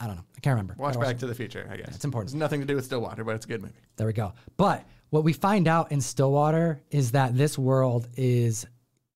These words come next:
Speaker 1: got so much potential.
Speaker 2: So they drive to this town that, like, when they're, when they, they can't, they have trouble finding it, right? Isn't it, like, on G P S, but, like, there's no
Speaker 1: People
Speaker 2: signs
Speaker 1: don't
Speaker 2: for
Speaker 1: go
Speaker 2: it?
Speaker 1: there.
Speaker 2: There's no signs for it. They get lost. They stop and ask the lady at the gas station, and she's like, "I don't know what the hell Stillwater is." Like, no one knows what it is.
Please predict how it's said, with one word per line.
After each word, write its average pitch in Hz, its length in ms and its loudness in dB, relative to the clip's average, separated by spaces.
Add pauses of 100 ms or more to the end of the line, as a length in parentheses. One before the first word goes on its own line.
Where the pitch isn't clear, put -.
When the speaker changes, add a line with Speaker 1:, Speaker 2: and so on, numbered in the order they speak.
(320)
Speaker 1:
got 113 160 -4
so - 240 -2
much 120 200 0
potential. 98 720 -4
Speaker 2:
So - 180 -4
they 202 160 -4
drive 214 300 -2
to 190 100 -4
this 165 220 -4
town 123 360 -2
that, 117 240 -4
like, 110 340 -4
when 147 180 -4
they're, 147 140 -2
when 147 180 -2
they, 143 160 -2
they 143 160 -4
can't, 175 120 -4
they 170 100 -2
have 180 100 -4
trouble 180 180 -2
finding 135 380 -4
it, 85 100 -12
right? 113 180 -4
Isn't 151 200 -4
it, 139 80 -4
like, 123 180 0
on 127 140 -2
G 139 120 -4
P 127 200 -2
S, 131 120 -4
but, 113 200 -6
like, 110 180 -4 (100)
there's 117 200 -2
no 131 120 0
Speaker 1:
People 180 200 2
Speaker 2:
signs 226 80 2
Speaker 1:
don't 233 160 2
Speaker 2:
for 143 60 -2
Speaker 1:
go 202 180 4
Speaker 2:
it? - 40 0
Speaker 1:
there. 165 400 2 (280)
Speaker 2:
There's 135 140 -2
no 180 100 0
signs 165 280 -4
for 170 140 0
it. 156 60 -4
They 151 80 -2
get 139 140 -2
lost. 156 220 -2
They 143 80 -2
stop 151 220 -4
and 147 80 -4
ask 143 160 -4
the 143 60 -6
lady 143 160 0
at 127 60 -4
the 127 60 -10
gas 147 200 -4
station, 147 300 -4
and 120 80 -2
she's 120 140 -4
like, 113 140 -6
"I 147 60 -4
don't 151 100 -4
know 117 80 -2
what 117 160 -2
the 117 80 -8
hell 120 180 -2
Stillwater 120 460 -2
is." 123 240 -4
Like, 107 220 -4
no 127 100 -4
one 127 140 -2
knows 123 260 -4
what 123 160 -6
it 120 80 -4
is. 117 320 -4